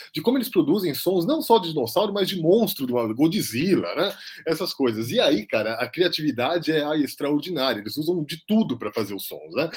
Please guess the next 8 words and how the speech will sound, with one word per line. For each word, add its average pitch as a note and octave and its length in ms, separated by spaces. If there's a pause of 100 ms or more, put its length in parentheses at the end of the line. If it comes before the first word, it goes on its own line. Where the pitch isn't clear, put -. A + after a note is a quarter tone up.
(180)
Desde D#3+ 360
caixa D#3+ 320
sendo B2+ 360
arrastada, A2 960 (420)
enfim... D3 280 (540)
E D#3 140
aí, E3 240
é, D#3+ 360